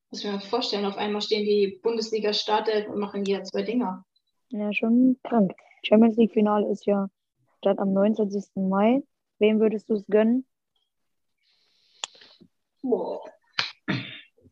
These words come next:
Speaker 2: Chelsea.
Speaker 1: Chelsea.
Speaker 2: Ich auch. Also, aber auch,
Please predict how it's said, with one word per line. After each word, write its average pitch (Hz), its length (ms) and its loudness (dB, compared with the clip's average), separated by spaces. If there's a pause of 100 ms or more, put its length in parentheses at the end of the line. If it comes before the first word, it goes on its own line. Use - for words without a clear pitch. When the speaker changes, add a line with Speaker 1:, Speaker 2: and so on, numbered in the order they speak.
(1300)
Speaker 2:
Chelsea. 240 360 0 (100)
Speaker 1:
Chelsea. 269 200 -10 (1500)
Speaker 2:
Ich 247 320 2
auch. 190 240 2 (800)
Also, 226 180 0
aber - 400 -2
auch, - 160 -6